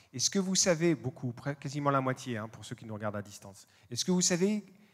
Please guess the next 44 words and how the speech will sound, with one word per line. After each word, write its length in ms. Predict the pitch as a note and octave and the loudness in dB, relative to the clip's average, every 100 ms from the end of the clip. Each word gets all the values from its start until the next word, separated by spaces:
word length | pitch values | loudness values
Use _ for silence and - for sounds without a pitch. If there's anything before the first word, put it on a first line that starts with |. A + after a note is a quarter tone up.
| _ _ _ _ | _ _ _ _
combien 480 | - F#3 E3+ F3 F3+ | 2 4 4 2 2
il 140 | E3 | 0
a 60 | D3 | 0
fallu 680 | - D#3 D3 D3+ E3 E3 C#3 | -2 0 0 0 -2 -4 -6
d'électricité 760 | C3 C#3 C#3 - C3 C#3 - D3+ | -2 -2 -2 -6 -8 -8 -6 -4
pour 300 | C#3 A#2 A#2+ | -2 -4 -2
entraîner 600 | C#3 - C#3+ C3 C3+ D3 | -4 -4 -8 -6 -6 -6
chat 180 | - B2+ | -10 -10
G 140 | A#2 | -10
P 140 | A2+ A2+ | -14 -16
T 240 | - A#2+ | -14 -12
pendant 300 | - G2+ G#2 | -8 -6 -8
un 160 | A#2+ G#2+ | -10 -12
an, 160 | G#2 A2+ _ _ | -12 -14 _ _
pour 140 | - - | -20 -18
qu'il 80 | |
soit 100 | - | -14
aussi 160 | G#2+ - | -14 -14
performant ? 580 | A2 G#2 G#2 G2 G2+ A2 _ _ _ _ _ _ _ _ _ | -14 -12 -10 -10 -12 -18 _ _ _ _ _ _ _ _ _
C'est 260 | - C#3+ - | -10 -8 -4
une 140 | F3+ | -2
centrale 380 | E3+ D#3+ - D#3 | 0 -2 -2 -2
nucléaire 680 | C#3 - C3+ B2+ C3+ - - | -4 -4 -2 0 -2 -6 -8
dédiée 420 | B2 A#2 A2+ B2 | -6 -6 -4 -4
juste 300 | A#2 C3 C#3 | -4 -6 -8
à 60 | B2 | -6
l'entraînement 420 | A2+ - A2+ A#2 | -8 -10 -10 -10
de 80 | A#2 | -10
chat 140 | A#2 | -12
G 100 | G#2+ | -14
P 140 | G#2+ - | -18 -18
T. 140 | A2+ | -16
Je 100 | G#2 | -12
sais 80 | A2 | -10
pas 160 | B2+ A#2+ | -10 -10
si 580 | - G#2+ G2+ G2 F#2+ F#2+ _ _ | -10 -10 -8 -10 -12 -16 _ _
c'est 200 | - - | -20 -10
énorme. 280 | C3 B2 G2+ - - - | -4 0 0 -4 -18 -4
Donc, 200 | C3+ C3 | 0 2
c'est, 240 | - - E3+ | 2 0 0
ces 300 | - C#3+ D#3 | 2 4 6
enjeux, 220 | E3+ D3+ | 4 4
le 120 | D3+ | 2
digital, 680 | C#3+ F3+ E3 - A3+ G3 | 2 2 -2 -2 -6 -6